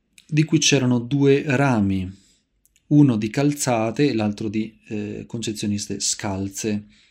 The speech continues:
Madre e figlia si decisero per quest'ultimo, che era più austero, ma siccome nell'area della provincia francescana di Burgos, alla quale apparteneva la fondazione di Agreda, non c'erano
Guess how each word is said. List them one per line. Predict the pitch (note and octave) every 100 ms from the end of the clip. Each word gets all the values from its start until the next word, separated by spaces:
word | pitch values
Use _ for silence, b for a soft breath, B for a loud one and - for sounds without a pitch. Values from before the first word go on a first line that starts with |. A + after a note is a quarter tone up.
| B B B B B -
Madre | B2+ C#3+ E3
e |
figlia | - A#2 A#2 A2+
si | G#2 - A#2+ B2
decisero | B2+ - A#2 A#2 A2 G#2+
per | A2
quest'ultimo, | - D3 - C3 B2 B2 C3 D3 D3+ D3
che | - G2+ -
era | A2 G#2
più | G#2 B2+ A#2+ -
austero, | A#2+ A#2+ - A2 A2 A2+ A2+ A#2+
ma | C3 B2
siccome | - C#3 F3 F3
nell'area | A#2+ A2+ A2+ C3 C3 G#2+ G#2 G2 F#2+
della | A2+ A2 G#2+
provincia | A#2+ A2+ D3 C#3+
francescana | G#2+ G#2+ A2 - C#3 A#2
di | A2
Burgos, | A#2 C3 A#2 A2 G#2 -
alla | G#2 G2+
quale | C3+ B2+
apparteneva | A2 G#2+ G#2+ A#2+ B2
la | G#2+
fondazione | G#2 G#2+ G#2+ C#3 B2
di | A2
Agreda, | A2 A#2 B2+ A2 G#2+
non | C#3 D3
c'erano | C#3+ - D3 G#2 G2+ F#2+